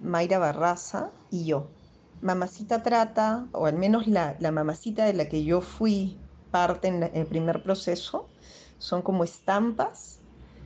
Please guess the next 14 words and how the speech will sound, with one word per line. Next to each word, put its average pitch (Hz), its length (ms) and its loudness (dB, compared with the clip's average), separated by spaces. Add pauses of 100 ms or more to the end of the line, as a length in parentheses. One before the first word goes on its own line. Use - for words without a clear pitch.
(160)
eh, 156 800 -2
que 180 100 -4
muestran 220 580 0
diversos, 202 1300 0 (240)
diversas 208 1000 -2 (580)
posiciones, 233 1300 0
opiniones, 208 720 2
discursos 220 1160 0
de 175 140 0
un 190 160 0
ser 196 280 -2
mujer 190 680 -2
que 147 260 -8
se - 480 -6